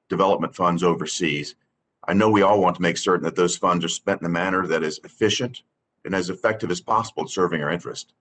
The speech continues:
So I'd like to turn our attention to women's empowerment. Uh, as you know, to the extent that women flourish in a nation, their economies flourish, their democracies flourish,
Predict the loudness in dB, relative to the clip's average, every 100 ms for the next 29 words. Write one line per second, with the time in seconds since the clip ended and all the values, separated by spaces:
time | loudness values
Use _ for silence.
0 | _ _ _ _ -2 2 2 2 0 -4
1 | 0 2 2 2 0 -4 -4 -4 -4 -6
2 | -2 -2 -2 -8 _ _ 2 4 4 2
3 | 0 2 2 2 -2 -16 -20 _ _ -8
4 | -2 -2 -2 -4 -10 -10 -8 -2 2 2
5 | 2 -2 _ _ _ _ _ _ -4 0
6 | 2 0 0 0 2 0 0 _ -4 0
7 | 2 2 0 -6 -8 2 2 2 0 -2
8 | 0 -2 -4 -8 -10 -14 _ _ _ 0
9 | 2 2 2 2 2 0 0 2 2 -2
10 | -10 -16 _ _ _ -2 -2 0 0 0
11 | -2 -12 -12 -4 -4 -4 -10 -20